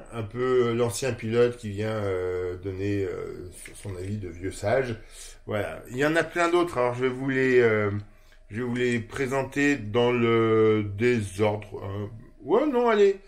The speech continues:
On part dans l'ordre. On a commencé avec la huit, on continue avec la onze. En fait,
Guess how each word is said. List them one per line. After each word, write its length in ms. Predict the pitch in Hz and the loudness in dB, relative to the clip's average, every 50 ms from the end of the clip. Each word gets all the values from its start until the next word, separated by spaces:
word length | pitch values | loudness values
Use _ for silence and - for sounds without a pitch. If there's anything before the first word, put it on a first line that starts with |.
| - - - - - - | -20 -20 -20 -20 -14 -12
On 120 | 123 120 | -10 -4
part 220 | - 170 165 156 156 | -4 -4 -4 -2 -2
dans 140 | 156 151 | -2 2
l'ordre. 240 | 156 165 165 160 156 143 | 2 2 2 2 0 -4
On 20 | 139 | -4
a 60 | 139 | -6
commencé 360 | 135 143 147 147 143 - 156 | -4 -2 -2 -2 -2 0 -2
avec 120 | 147 143 - | -2 0 0
la 80 | 135 | 0
huit, 380 | 135 135 151 170 170 165 - 143 | 0 0 0 -2 -4 -4 -6 -4
on 340 | 131 131 131 131 131 131 127 | -4 -2 -2 -2 -4 -4 -6
continue 440 | 123 - 139 131 120 143 147 147 | -4 -6 -6 -4 -4 -2 0 2
avec 160 | 143 135 135 131 | 2 2 2 2
la 100 | 131 135 | 2 2
onze. 180 | 156 165 160 | 2 2 0
En 60 | 156 | 2
fait, 160 | 151 196 202 | 4 4 2